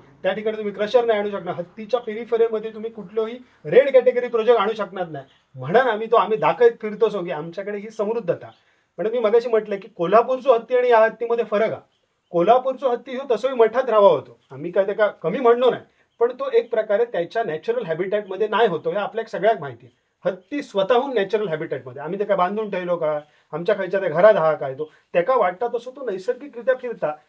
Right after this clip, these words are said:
आणि आमच्या अस्तित्वाच्या आधी त्याचं अस्तित्व हा ना. आम्ही कोण तेका, तो असा गोय आम्ही सांगणारे आम्ही कोण, आमचं अस्तित्व नसताना तेव्हाही तो असतलो आणि आधीही तो असा, आधी अनादी अनंत हा तो. मग तेका आम्ही ठेवणारे कोण ना, ह्याचा विचार लोकांनी करू गयो आणि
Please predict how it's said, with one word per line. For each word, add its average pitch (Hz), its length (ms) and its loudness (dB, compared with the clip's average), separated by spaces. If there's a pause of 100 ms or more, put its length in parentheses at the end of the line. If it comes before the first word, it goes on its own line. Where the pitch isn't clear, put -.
(160)
आणि 226 200 -2
आमच्या 214 300 0
अस्तित्वाच्या 294 520 -2
आधी 269 140 -2
त्याचं 247 240 2
अस्तित्व 185 400 -2
हा 143 120 -2
ना. 160 100 -4
आम्ही 240 280 -6
कोण 240 200 0
तेका, 214 220 -2 (200)
तो 226 120 4
असा 202 200 2
गोय 220 180 0
आम्ही 196 240 -4
सांगणारे 202 300 -2
आम्ही 180 220 -2
कोण, 139 340 -8 (300)
आमचं 202 260 0
अस्तित्व 226 360 0
नसताना 226 400 0
तेव्हाही 220 340 -2
तो 226 180 0
असतलो 202 320 -6
आणि 202 160 -6
आधीही 196 340 -6
तो 247 120 4
असा, 139 260 2 (320)
आधी 165 280 -2
अनादी 220 360 2
अनंत 220 380 2
हा 156 160 4
तो. - 180 -18 (240)
मग - 80 -6
तेका 214 300 -6
आम्ही 254 220 0
ठेवणारे 240 400 4
कोण 170 280 -2
ना, 147 60 -8
ह्याचा 170 300 -6
विचार 240 300 -4
लोकांनी 240 320 -4
करू 285 200 -8
गयो 196 420 -6
आणि 180 100 -14